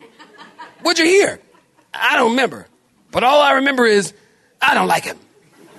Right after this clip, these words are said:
"You don't like him either?" "I don't like him either." "Good. Let's not like him together. And let's talk about him." Let's be bitter.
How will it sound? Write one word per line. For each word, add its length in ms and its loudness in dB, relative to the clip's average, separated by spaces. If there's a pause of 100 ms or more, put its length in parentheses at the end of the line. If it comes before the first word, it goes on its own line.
(2250)
"You 80 -2
don't 100 2
like 140 0
him 80 -2
either?" 180 0 (120)
"I 80 -2
don't 100 0
like 120 -2
him 80 2
either." 220 -6 (400)
"Good. 260 -2 (300)
Let's 200 -4
not 160 -4
like 120 -2
him 80 -4
together. 300 -8 (1800)
And 80 -14
let's 140 -2
talk 160 0
about 180 -2
him." 120 -20 (1400)
Let's 180 -6
be 140 -6
bitter. 340 -4